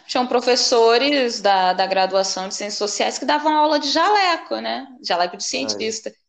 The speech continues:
Speaker 1: <laughs>
Speaker 2: Vai
Speaker 1: Não foi de
Speaker 2: entender.
Speaker 1: muito tempo.
Speaker 2: Não, mas tá valendo. Eu, é que era giz. Aí, aí o pó de giz, tinha muita gente alérgica e precisava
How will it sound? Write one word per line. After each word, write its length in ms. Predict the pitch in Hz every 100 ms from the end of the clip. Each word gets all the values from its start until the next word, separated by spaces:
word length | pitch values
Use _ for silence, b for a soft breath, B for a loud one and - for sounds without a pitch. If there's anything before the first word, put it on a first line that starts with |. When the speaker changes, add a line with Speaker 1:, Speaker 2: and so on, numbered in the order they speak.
| _ _ _ -
Speaker 1:
<laughs> 1800 | 269 - - 226 - _ - _ _ _ _ _ _ _ _ - - -
Speaker 2:
Vai 180 | - -
Speaker 1:
Não 180 | 185 202
foi 140 | 233
de 80 | -
Speaker 2:
entender. 140 | - 208
Speaker 1:
muito 140 | 214
tempo. 180 | 160 147 B B B B B B B B B B _ -
Speaker 2:
Não, 200 | 156 143
mas 120 | 123
tá 100 | 127
valendo. 500 | 131 131 131 127 113
Eu, 200 | 117 143
é 120 | 139
que 100 | 147
era 160 | 151 139
giz. 640 | 139 147 139 - - - _
Aí, 140 | 107 110 113 120
aí 100 | 120
o 100 | 110
pó 180 | 107 120
de 180 | 117 113
giz, 260 | 117 120
tinha 100 | 117
muita 200 | 117 117
gente 180 | 113 113
alérgica 520 | 113 107 110 110 120
e 40 | 120
precisava 480 | 117 117 110 110